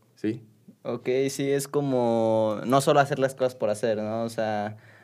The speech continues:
Speaker 2: también muchas veces vamos con esta idea de cuando vamos a hacer ejercicio que queremos de un día para el otro estar bien fuertes,
Speaker 1: Sí.
Speaker 2: eh, o que queremos in-, recompensas instantáneas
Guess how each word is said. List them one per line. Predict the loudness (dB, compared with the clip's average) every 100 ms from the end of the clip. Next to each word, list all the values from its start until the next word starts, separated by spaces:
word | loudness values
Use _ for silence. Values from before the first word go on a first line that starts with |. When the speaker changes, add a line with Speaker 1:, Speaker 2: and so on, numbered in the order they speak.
| -20 _ -14 -12 -2
Speaker 2:
también | 0 0 0
muchas | 0 2 0
veces | 0 0 -4 -2
vamos | -2 0 0 -2
con | -2 -2 -2
esta | -4 -2
idea | 0 2 2 0 -6 -18 -20 -6
de | 0 4 4
cuando | 2 0 0
vamos | 0
a |
hacer | 0 0
ejercicio | 0 -2 -2 -2 -4
que | -2
queremos | -2 0 0 0 -2 -4 -10 -20 _ -12
de | -6 0
un | 2 4
día | 4
para | 4
el | 4
otro | 4
estar | 2 2
bien | 4 2
fuertes, | 4 4 4 0 0 0
Speaker 1:
Sí. | -2 -2
Speaker 2:
eh, | 2 4 4 6
o | 4 2
que | -2 -2
queremos | 0 2 0 -2
in-, | -4 -10
recompensas | -2 0 0 0 0 0 -2
instantáneas | -4 -4 -4 0 0 0 -2